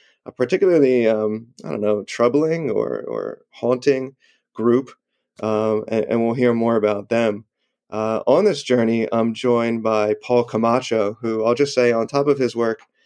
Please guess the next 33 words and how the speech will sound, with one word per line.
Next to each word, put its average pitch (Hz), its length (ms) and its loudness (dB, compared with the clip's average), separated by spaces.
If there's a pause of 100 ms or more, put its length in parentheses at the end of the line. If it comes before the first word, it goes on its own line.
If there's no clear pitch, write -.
(240)
as 113 280 -2
a 113 140 2
professor 120 680 -2
at 113 140 0
Villanova 117 440 2
University, 113 600 0
has 117 160 -4
just 117 200 -4
recently 113 420 -2
started 113 340 -2
writing 113 300 -2
a 107 40 -4
weekly 107 540 -6 (460)
newsletter 110 760 0
called 104 400 -4 (400)
On 120 220 2
the 113 160 2
Exam, 107 600 0
which 107 240 -4
is 104 240 -4
definitely 127 380 0
well 113 340 2
worth 110 440 0 (380)
the 110 120 0
read. 107 380 0
So - 140 -4
you 123 180 0
can 127 160 -2
actually 113 500 -2 (280)
follow 123 480 2
a 113 60 4
link 120 300 0
in, 107 260 -2